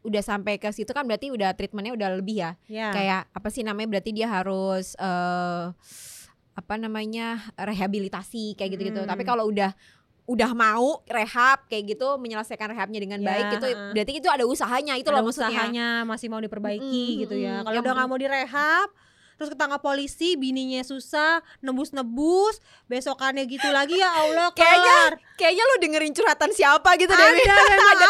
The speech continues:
Speaker 1: kasus
Speaker 2: faktanya
Speaker 1: banget.
Speaker 2: seperti itu, sampai tiga kali ditebus sama istrinya dan keluarganya. Tapi masih narkoba, makanya itu gue bilang tadi,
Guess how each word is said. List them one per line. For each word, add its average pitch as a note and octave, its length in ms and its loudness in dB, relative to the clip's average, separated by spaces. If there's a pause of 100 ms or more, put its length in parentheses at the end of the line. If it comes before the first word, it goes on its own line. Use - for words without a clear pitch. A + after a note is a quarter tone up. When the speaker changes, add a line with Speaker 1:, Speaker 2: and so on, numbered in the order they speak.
(120)
Speaker 1:
kasus G4+ 160 6
Speaker 2:
faktanya F4 320 4 (140)
Speaker 1:
banget. G4 100 2
Speaker 2:
seperti F#4 420 -2
itu, G4 160 -2
sampai D#4 280 0
tiga C#4+ 260 0
kali D4 240 2
ditebus D4 420 -4
sama C#4+ 280 -4
istrinya C#4 480 -6
dan C4 160 -4
keluarganya. B3 720 -2 (500)
Tapi F4+ 160 -4
masih F4+ 320 -4
narkoba, C#4 380 0
makanya D#4+ 240 -4
itu D#4+ 80 -8
gue B3+ 120 -4
bilang C4 180 -4
tadi, C#4 240 -6